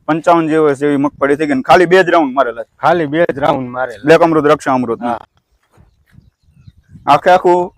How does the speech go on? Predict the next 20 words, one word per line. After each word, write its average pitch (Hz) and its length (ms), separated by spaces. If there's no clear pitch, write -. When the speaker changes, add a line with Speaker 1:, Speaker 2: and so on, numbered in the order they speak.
Speaker 1:
ખેતર, 165 340
ખેડૂત 151 380
મિત્રો, 160 260
તમે 156 200
જુઓ 147 360
તો 147 160
બે 151 240
જ 156 120
રાઉન્ડ 175 360
ખાલી 156 220
રક-, 131 140
બ્લેક 143 340
અમૃત 170 220
ને 156 120
રક્ષા 156 260
અમૃત 127 240
અને 160 140
પાછો 180 260
નજીવો 175 400
પંપ, 120 260